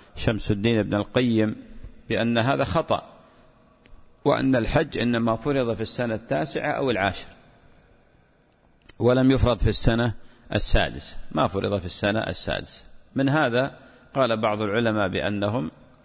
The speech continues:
يعني بأن الحج يكون في السنة، بأن الحج يكون على التراخي، يكون على التراخي، وقالوا بأن النبي عليه الصلاة والسلام أخره. حتى على قول من ذهب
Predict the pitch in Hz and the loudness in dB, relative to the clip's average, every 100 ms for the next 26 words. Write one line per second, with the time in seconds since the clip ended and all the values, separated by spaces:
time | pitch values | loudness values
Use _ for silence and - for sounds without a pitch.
0 | _ - - 90 92 95 101 104 95 90 | _ -12 -2 0 2 0 0 2 0 2
1 | 107 120 - - - - _ _ _ - | 0 -2 -6 -16 -16 -20 _ _ _ -4
2 | 98 95 - 113 104 98 - 101 98 98 | 0 0 0 0 2 0 -2 -6 -6 -6
3 | 95 - 110 104 95 - - _ _ _ | -6 -2 0 0 -4 -10 -20 _ _ _
4 | - 101 87 101 92 110 104 101 101 98 | -8 -2 -2 -2 -2 -2 -2 0 0 0
5 | - 95 104 - 110 98 95 98 - 101 | -2 -4 -4 -4 -4 0 -2 -2 2 4
6 | 98 80 - - - - _ - - - | 4 2 -2 -6 -14 -20 _ -20 -4 -2
7 | - 107 95 95 95 - 80 69 60 - | 0 0 2 0 0 -4 -6 -6 -6 -10
8 | - - - - 156 107 101 98 95 107 | -20 -4 -4 0 2 2 0 0 -2 -4
9 | 98 92 90 95 107 95 - 104 104 107 | -4 -4 -4 -2 -2 -2 -2 0 0 -2
10 | - 107 87 - - - 85 - - - | 0 0 0 -2 -2 -4 -6 -12 -18 -20
11 | - - - - 135 - 151 160 151 147 | -20 -20 -10 -4 -4 0 2 2 2 2
12 | 135 120 113 104 110 123 110 | 2 2 0 0 0 2 0